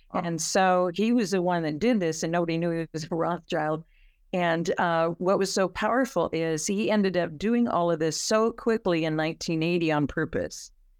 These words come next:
Speaker 1: Hmm.
Speaker 2: And, um, this is, this is who these people are.
Speaker 1: Wow, I didn't even know that. Turner put that up, huh?
Speaker 2: Mm-hmm.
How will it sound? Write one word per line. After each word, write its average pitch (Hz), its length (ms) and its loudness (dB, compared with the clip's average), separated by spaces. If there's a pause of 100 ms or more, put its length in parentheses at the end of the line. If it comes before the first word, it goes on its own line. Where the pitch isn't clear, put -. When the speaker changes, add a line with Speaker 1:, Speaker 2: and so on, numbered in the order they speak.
(140)
Speaker 1:
Hmm. - 80 -20 (440)
Speaker 2:
And, 160 400 2
um, 156 400 0 (840)
this 165 280 -2
is, 180 320 -2 (240)
this 175 280 -2
is 180 160 -2
who 214 200 4
these 214 220 0
people 202 340 0
are. 233 260 0 (920)
Speaker 1:
Wow, 123 400 4
I 120 100 4
didn't 147 200 2
even 98 200 0
know 143 200 4
that. 95 240 0 (320)
Turner 139 480 2
put - 220 -6
that 82 160 -4
up, 76 160 -8
huh? - 160 -6 (1040)
Speaker 2:
Mm-hmm. 196 480 2